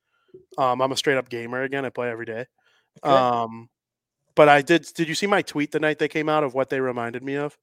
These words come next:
Speaker 2: No.
Speaker 1: For those watching, I'll explain it, but this is what I thought of when they came out.
Speaker 2: <laughs>
Speaker 1: The
Speaker 2: Yeah.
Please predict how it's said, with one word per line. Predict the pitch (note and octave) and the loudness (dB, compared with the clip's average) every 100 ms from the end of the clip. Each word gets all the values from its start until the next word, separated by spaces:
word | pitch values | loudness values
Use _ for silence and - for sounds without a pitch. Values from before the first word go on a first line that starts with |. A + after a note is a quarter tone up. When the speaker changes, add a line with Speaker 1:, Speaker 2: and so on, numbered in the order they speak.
| - | -16
Speaker 2:
No. | D3+ D3 C3+ C3+ _ _ _ _ _ _ | -12 -10 -12 -16 _ _ _ _ _ _
Speaker 1:
For | D3+ | 2
those | C#3+ D3 B2 | 4 4 4
watching, | C#3 C#3 - B2+ | 4 4 2 -8
I'll | A#2 | -8
explain | A2+ - - D3+ C#3 | -8 -8 -2 0 0
it, | A#2 - | -6 -10
but | B2+ | -6
this | C3+ - | -6 -6
is | C3+ | -4
what | C#3 C3+ | 0 0
I | B2 | 0
thought | C#3 B2 A#2+ | -2 -2 -2
of | A2+ | -6
when | A#2+ | -10
they | A#2 A#2 | -10 -10
came | B2+ A#2+ | -10 -8
out. | A2+ A2+ | -8 -2
Speaker 2:
<laughs> | A#3+ - _ - - - D#3+ | -2 -2 _ -20 -20 -6 6
Speaker 1:
The | G#3+ | 8
Speaker 2:
Yeah. | D#3+ | 8